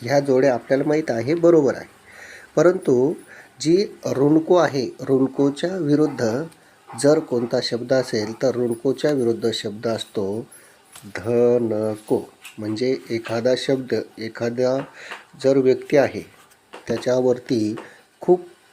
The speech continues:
ऋण असेल तर दुसरा धनवान व्यक्ती असणार आहे, म्हणून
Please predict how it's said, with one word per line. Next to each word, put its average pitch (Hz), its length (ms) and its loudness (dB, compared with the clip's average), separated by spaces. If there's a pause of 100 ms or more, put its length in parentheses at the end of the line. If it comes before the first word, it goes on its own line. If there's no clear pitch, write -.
(220)
ऋण 151 360 4
असेल 127 420 0 (560)
तर 117 120 -2
दुसरा 123 380 0 (300)
धनवान 120 420 2
व्यक्ती 117 300 -2
असणार 98 300 -8
आहे, 87 140 -12
म्हणून 127 280 2